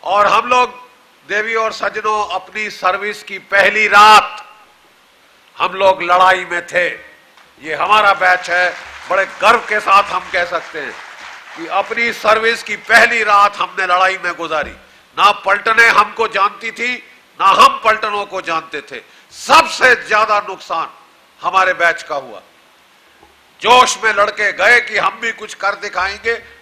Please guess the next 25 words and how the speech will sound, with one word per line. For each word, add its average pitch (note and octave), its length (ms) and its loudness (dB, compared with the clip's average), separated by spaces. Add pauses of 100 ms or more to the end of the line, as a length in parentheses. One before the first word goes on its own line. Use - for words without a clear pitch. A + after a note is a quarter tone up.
सबसे A#3 320 -2
आगे G#3+ 280 0
निकल G3 320 -8
गए, G#3 200 -4
देखा G3 320 -8
ना G#3+ 120 -10
दाएं F#3 340 -4
ना G3+ 80 -8
कोई G3 200 -14
बाएं, F#3 320 -8 (360)
मारे F#3 280 4
गए, C#3+ 160 -10 (920)
बहुत B3 320 4
सारे G#3+ 300 0
मारे G#3+ 340 -4
गए। A3+ 280 -4 (560)
कितने A#3 340 2
सारे A3 440 2
मेरे G3+ 240 -2
साथी G3+ 640 -6 (180)
प्लास्टिक F#3 600 -4
की E3 120 -8
हाथ F#3 280 2 (480)
और D#3+ 120 -4
प्लास्टिक F3+ 520 -2